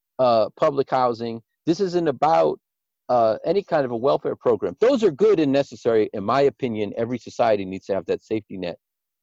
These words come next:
This is a whole separate thing. And so when you wanna have the conversation around any kind of social good you wanna do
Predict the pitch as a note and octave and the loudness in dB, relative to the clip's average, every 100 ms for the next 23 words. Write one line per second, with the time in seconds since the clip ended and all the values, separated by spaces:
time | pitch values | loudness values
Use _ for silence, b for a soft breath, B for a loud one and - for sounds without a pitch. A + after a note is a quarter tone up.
0 | _ F#3+ G#3 F#3 C#3 D#3+ D#3+ - E3+ F3+ | _ -4 -2 -2 0 2 0 0 -2 -2
1 | - A2+ - _ _ _ - E3 C3+ G#2+ | 0 -2 -2 _ _ _ -4 0 0 -2
2 | - C#3+ - D3 C#3+ F#3 A#3+ A3 F#3 E3+ | -6 -6 0 0 0 -4 -4 -2 -2 0
3 | E3+ C#3+ - E3+ D3+ D3+ D#3+ D#3+ C#3+ C3 | 0 -2 -2 -2 -2 -4 -4 -4 -4 -2
4 | B2 B2 A#2+ A#2 A#2 _ _ _ _ _ | -2 -2 -2 -6 -10 _ _ _ _ _
5 | _ _ _ _ _ _ - G#3 A#3+ E3 | _ _ _ _ _ _ -4 0 0 -2
6 | F3 D3+ C3 A2+ G#2 _ _ - E3 C#3+ | -4 -2 -2 -2 -8 _ _ -4 -2 -2
7 | C3 B2 B2+ A2 G2+ F#2+ F2+ F#2 F2 | -2 -2 -2 -2 -4 -6 -6 -8 -8